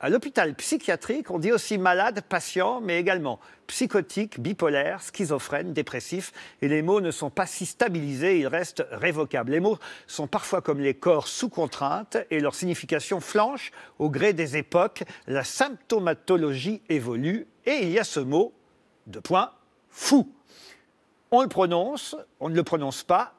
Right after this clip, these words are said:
Fou, on est d'accord, pas d'accord avec ces trois lettres. C'est le mot commun, c'est le mot qui vient, c'est le mot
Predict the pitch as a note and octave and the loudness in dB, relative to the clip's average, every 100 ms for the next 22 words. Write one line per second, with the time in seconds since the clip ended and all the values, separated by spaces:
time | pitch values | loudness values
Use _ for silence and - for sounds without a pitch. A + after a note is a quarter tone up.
0 | _ - - A3 B3 F#3+ D#3 C#3 E3 F#3 | _ -16 -2 2 4 4 2 2 2 2
1 | - F#3+ F3 F3+ D3 C3+ - C3+ - B2+ | 2 2 2 2 2 0 -4 -6 -2 0
2 | F3 - - - - D3+ D3 D#3+ D3 F#3+ | 0 -4 -18 -8 0 2 4 2 2 2
3 | E3 D#3 G3 B3+ F3+ D#3 D3 D3 - A#2+ | 2 2 2 0 0 0 0 -2 -2 -4
4 | D3 F#3 - C#3 C#3 C#3 | -2 -2 -2 0 0 0